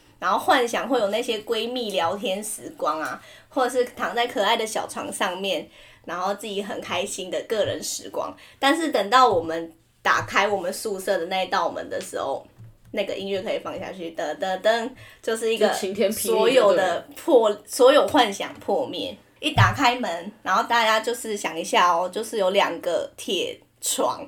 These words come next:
Speaker 1: 然后铁床上，双人床，然后那个床还生锈，然后就算了，你打开窗户还有两个铁条，然后就是那种监狱可以摇在，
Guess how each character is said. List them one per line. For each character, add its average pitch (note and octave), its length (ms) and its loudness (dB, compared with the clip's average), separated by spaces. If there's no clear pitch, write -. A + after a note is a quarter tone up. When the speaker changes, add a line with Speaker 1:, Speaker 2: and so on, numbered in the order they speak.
Speaker 1:
然 G#3+ 100 -2
后 B3+ 60 0
铁 C4 200 0
床 F3+ 220 -8
上， - 240 -6
双 A#3+ 260 -2
人 F3 220 -4
床， - 180 -8
然 A#3 100 -4
后 - 20 0
那 D4+ 60 4
个 C#4 100 4
床 A3+ 220 -2
还 G3 220 -2
生 G3+ 320 -6
锈， G3+ 280 -2
然 G3+ 100 -2
后 A#3 80 -2
就 C4 80 0
算 G#3+ 380 2
了， C3 100 -4
你 G3 120 -6
打 F#3+ 180 4
开 A3+ 200 0
窗 A3 320 -2
户 A3 300 -4
还 A3 220 4
有 A#3+ 160 8
两 A#3 220 4
个 F3+ 140 -2
铁 G#3+ 300 -2
条， - 380 -2
然 G#3+ 120 4
后 A#3 80 4
就 B3+ 100 0
是 C#4+ 120 2
那 C4+ 140 4
种 G3+ 140 0
监 B3 240 4
狱 B3 80 2
可 B3 160 4
以 F#3 100 0
摇 F#3 220 2
在， G3+ 160 0